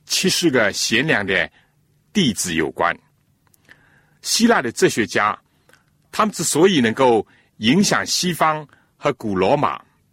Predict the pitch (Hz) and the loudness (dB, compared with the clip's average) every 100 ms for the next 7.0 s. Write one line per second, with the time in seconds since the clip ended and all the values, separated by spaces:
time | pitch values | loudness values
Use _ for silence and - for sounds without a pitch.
0 | _ _ _ _ _ _ _ - - 139 | _ _ _ _ _ _ _ -20 -2 2
1 | 113 104 - 196 170 147 110 - 85 85 | 2 0 0 -2 0 0 0 -2 -8 -10
2 | 80 _ _ _ - 151 143 147 - 87 | -12 _ _ _ -2 2 2 0 -4 -10
3 | 90 - _ _ _ _ 107 143 143 98 | -10 -10 _ _ _ _ -2 -2 -2 -6
4 | - 135 165 165 139 113 92 - _ _ | -8 -4 0 0 2 2 0 -2 _ _
5 | _ _ - - - 247 202 - 101 104 | _ _ -6 -2 0 2 0 -2 -2 -4
6 | - _ - - 220 208 202 - 87 87 | -10 _ -8 -2 2 2 0 -2 -4 -6